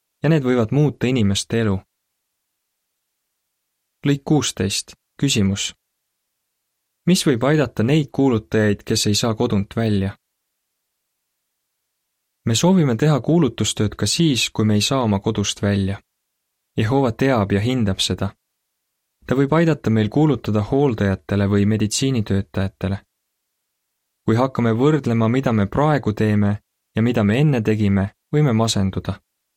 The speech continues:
Kui aga paneme tähele, kuidas Jehova meid praegu aitab, annab see meile raskustes vastupidamiseks jõudu ja rõõmu. Lõik seitseteist.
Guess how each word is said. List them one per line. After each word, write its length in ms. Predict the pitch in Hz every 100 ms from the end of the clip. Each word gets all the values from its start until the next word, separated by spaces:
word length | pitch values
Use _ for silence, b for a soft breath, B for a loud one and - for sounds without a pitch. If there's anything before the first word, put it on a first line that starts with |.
| _ _ _ _ _ _
Kui 160 | 120 120
aga 160 | 117
paneme 360 | 110 156 139 107
tähele, 400 | 143 147 131 104
kuidas 340 | 120 117 -
Jehova 360 | 107 143 151 117
meid 260 | 107 101 -
praegu 440 | 139 151 113 143
aitab, 480 | 147 151 - 95 - - _ _ _ _ -
annab 280 | 135 160 147
see 160 | -
meile 240 | 110 104 98
raskustes 640 | 120 135 - 104 - 101
vastupidamiseks 960 | 110 127 - 104 98 95 95 95 - 113
jõudu 460 | 147 113 - 95 - _ -
ja 100 | 104
rõõmu. 420 | 104 101 95 95 _ _ _ _ _ _ _ _ _ _ _ _ _ _ _ _ _ _ _ _ _ _ 131
Lõik 200 | 143 -
seitseteist. 760 | 143 131 101 92 92 - -